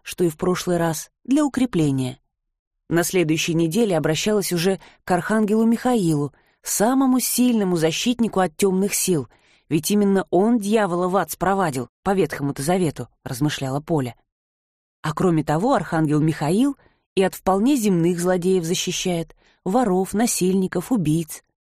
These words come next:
Как раз то, что требуется. Она сама себе была советчиком в этих вопросах. В то советское время не принято было по церквам ходить и вопросы задавать.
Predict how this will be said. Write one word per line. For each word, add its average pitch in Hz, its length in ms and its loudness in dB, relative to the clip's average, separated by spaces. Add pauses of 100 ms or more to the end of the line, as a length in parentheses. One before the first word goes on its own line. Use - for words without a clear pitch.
(140)
Как 160 180 -4
раз 220 280 -2
то, 190 100 0
что 254 220 -4
требуется. 156 680 -4 (460)
Она 214 240 2
сама 240 320 2
себе 185 240 0
была 175 220 0
советчиком 175 680 0
в 147 40 0
этих 160 260 -2
вопросах. 147 560 -4 (340)
В - 120 -16
то 165 140 2
советское 156 580 0
время 202 280 2
не 208 140 2
принято 226 420 2
было 143 240 0
по - 120 -4
церквам 165 480 0
ходить 139 420 -2 (180)
и 175 60 0
вопросы 160 480 0
задавать. 131 500 -2